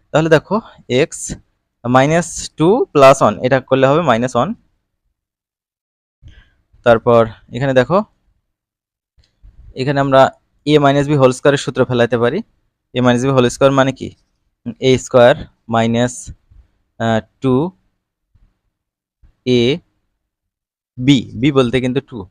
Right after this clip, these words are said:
তাহলে এ স্কয়ার মাইনাস টু এ বি প্লাস বি স্কয়ার, বি বলতে হচ্ছে টু, তার উপরে স্কয়ার। তারপর মাইনাস আছে, এই যে ওয়ান এর সাথে এক্স মাইনাস টু গুণ দিলে ওই যে এক্স মাইনাস টুই হবে,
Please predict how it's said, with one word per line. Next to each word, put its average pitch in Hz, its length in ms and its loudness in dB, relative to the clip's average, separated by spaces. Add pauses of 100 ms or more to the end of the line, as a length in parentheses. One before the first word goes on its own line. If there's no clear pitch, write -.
(300)
তাহলে 131 240 0 (100)
এ 127 100 0
স্কয়ার 139 200 -4
মাইনাস 135 240 -2
টু 135 100 -2
এ 135 40 0
বি 143 120 -4
প্লাস 135 460 0
বি 120 180 -4
স্কয়ার, 98 260 -2 (160)
বি 123 120 0
বলতে 120 280 0
হচ্ছে 123 240 -6 (640)
টু, 165 200 -4
তার 110 220 0
উপরে 131 280 -2
স্কয়ার। - 260 -10 (920)
তারপর 117 400 -2
মাইনাস 120 420 -2
আছে, 143 300 -4 (480)
এই 165 80 -8
যে 170 100 0
ওয়ান 139 200 2
এর 160 40 -4
সাথে - 380 -6
এক্স 139 260 -4
মাইনাস 151 320 -4
টু 147 100 -6
গুণ 143 220 -2
দিলে 170 160 -2
ওই 175 80 0
যে 151 200 -2
এক্স 123 240 -4
মাইনাস 135 300 -4
টুই 147 200 0
হবে, 165 260 0